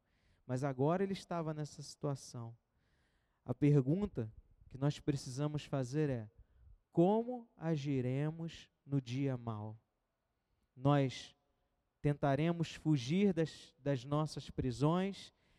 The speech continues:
desistiremos de tudo e buscaremos a morte como solução, ou lembraremos, assim como esse homem, que temos um Deus que cuida de nós?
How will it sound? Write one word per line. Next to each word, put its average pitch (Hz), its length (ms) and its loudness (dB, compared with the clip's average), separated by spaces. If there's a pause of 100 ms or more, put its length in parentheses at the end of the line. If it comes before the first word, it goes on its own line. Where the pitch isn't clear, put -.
(100)
desistiremos 180 1040 4
de 170 140 -4
tudo 190 460 4 (320)
e 143 80 2
buscaremos 165 760 0
a 156 120 0
morte 160 500 0
como 170 220 -4
solução, 165 760 0 (440)
ou 156 100 8
lembraremos, 190 1300 4 (320)
assim 143 320 -6
como 185 220 -4
esse 165 260 -2
homem, 151 320 0 (300)
que 143 100 -2
temos 170 480 0
um 151 140 -8
Deus 156 600 2 (120)
que 160 100 0
cuida 156 500 6
de 135 140 -4
nós? 113 640 -8